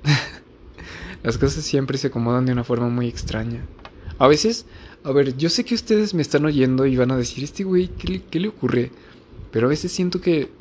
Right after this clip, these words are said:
que es como si el mundo me hablara, ¿saben? De verdad, como si me advirtiera, como si me dijera,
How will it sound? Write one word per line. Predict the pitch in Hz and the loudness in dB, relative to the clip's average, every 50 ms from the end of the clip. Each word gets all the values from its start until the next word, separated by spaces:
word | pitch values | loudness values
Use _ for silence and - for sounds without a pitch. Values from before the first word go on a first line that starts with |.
| - - - - - - - - - | -20 -20 -20 -20 -20 -20 -20 -20 -8
que | - - | -6 -4
es | 147 - | -4 -2
como | - 247 247 262 | 0 2 2 2
si | 254 - 175 | 2 2 2
el | 151 135 | 4 4
mundo | 127 127 131 139 147 170 | 4 2 2 2 2 2
me | 170 156 | 2 2
hablara, | 127 110 107 110 113 117 120 120 117 - - - | 2 2 4 4 4 4 4 2 0 -4 -10 -16
¿saben? | - - - 131 143 160 165 | -8 -4 -2 0 0 2 2
De | 156 143 | 4 4
verdad, | 139 135 131 131 139 135 127 127 | 4 4 4 4 4 4 2 0
como | - - 127 127 | -4 -4 -2 -2
si | 120 - 135 | 0 0 0
me | 135 131 | 0 -2
advirtiera, | 131 135 135 131 127 127 - - 143 143 156 147 127 113 - - - - - - | -2 0 0 0 0 0 0 2 4 4 4 4 2 0 -4 -8 -14 -20 -6 -2
como | - 156 165 165 | 0 2 2 2
si | 160 - 156 | 2 0 0
me | 160 160 | 0 0
dijera, | 151 143 - - 185 190 196 - | 0 -2 0 0 0 0 0 -2